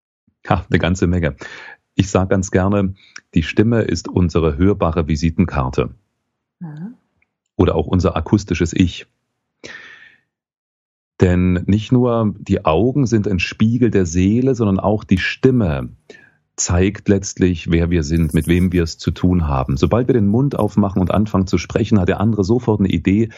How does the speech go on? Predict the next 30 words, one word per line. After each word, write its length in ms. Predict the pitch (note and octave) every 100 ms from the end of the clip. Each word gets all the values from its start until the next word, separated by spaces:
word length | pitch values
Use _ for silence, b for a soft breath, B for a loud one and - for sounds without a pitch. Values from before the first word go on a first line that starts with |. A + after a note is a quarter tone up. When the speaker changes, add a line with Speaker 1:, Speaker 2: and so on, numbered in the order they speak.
| B -
Speaker 1:
mit 140 | F2+
wem 140 | G2+
hab 120 | F2+ -
ich's 100 | -
denn 120 | F#2
hier 160 | G2
zu 140 | F#2 F#2+
tun? 380 | - F#2+ B1+ -
Speaker 2:
Mhm. 100 | C#4+ - - - _ - B B -
Speaker 1:
Und 60 | F2+
es 100 | -
gibt 180 | B2 -
so 80 |
ein 80 | G2
paar 320 | - G2 G#2+
ganz 280 | - G2+ G#2+
banale 440 | F#2+ D#2+ D#2 B2 B2+
Dinge, 460 | B2 C3+ C#3+ C3+ G#2+ - F2+ B B -
die 100 | G2
wir 80 | F2+
sofort 440 | F2+ - G#2+ A#2
raushören 680 | D#2 F2 G#2+ - A2+ B2 A#2+
und 200 | - D#2+
sehr 300 | F2 F2 D#2+ D#2 - _ _ _ -
treffsicher 540 | - F#2+ - A#2+ A#2+
raushören. 760 | F#2+ G2+ G#2 A2 G#2+ A2 A2 G#2+ B B -
Ja, 220 | F2+ D#2+
beispielsweise 600 | - E2+ E2 G2+ E2+ D#2+
das 160 | D#2+ -
Geschlecht. 560 | E2+ F#2 F#2 - -